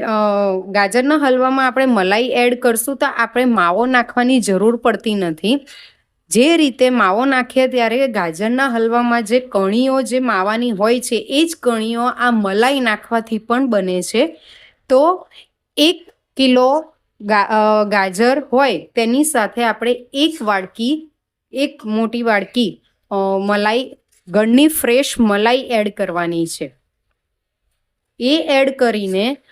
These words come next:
આપણે, અ, ગાજરનો હલવો બનાવશું. તો માવો નહીં નાખશો, તો પણ આપણે માવો નાખ્યો હોય તેવું, અ, ટેસ્ટ એનો આવશે. હવે આપણે ગેસ ફ્લેમને મીડિયમ પર કરી દેવાનું છે.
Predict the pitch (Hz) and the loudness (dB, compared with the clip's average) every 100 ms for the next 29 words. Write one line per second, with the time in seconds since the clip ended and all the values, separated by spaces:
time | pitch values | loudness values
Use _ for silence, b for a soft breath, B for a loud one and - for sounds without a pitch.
0 | b 214 214 226 233 302 311 - - 220 | b -4 -2 0 2 0 -2 -10 -12 -4
1 | 208 202 202 196 208 202 208 240 262 254 | 0 0 0 0 0 0 -2 -2 0 0
2 | 240 240 240 208 185 190 185 240 311 330 | 2 2 2 0 -2 -2 -4 -4 -4 -6
3 | B B - 247 240 185 180 202 254 339 | B B 0 2 2 2 0 2 2 2
4 | 311 190 208 269 311 294 262 - 285 285 | -2 -4 0 4 6 4 2 0 -2 0
5 | 262 220 262 262 240 254 240 190 208 247 | 0 -2 0 0 0 0 0 0 0 -2
6 | 208 - 247 233 226 247 240 214 214 277 | -4 -4 -2 0 0 -2 0 -2 0 -4
7 | - b b b 208 208 208 202 202 202 | -6 b b b -2 0 0 -2 -2 0
8 | 220 269 254 226 214 190 175 165 - 247 | 0 0 -2 -4 -2 0 0 -2 -6 -6
9 | 370 _ _ _ - 233 247 349 285 311 | -6 _ _ _ -12 -8 -4 -4 -4 -4
10 | 302 233 214 254 - 285 285 247 196 208 | -2 0 0 0 0 2 2 0 0 0
11 | 330 330 B B 214 254 262 294 349 381 | -2 -6 B B 2 2 2 2 2 0
12 | - 226 - 294 285 294 233 208 196 180 | -4 -20 -4 0 0 0 -2 -2 -2 -2
13 | 170 175 185 - 240 370 | -2 -6 -8 -6 -6 -6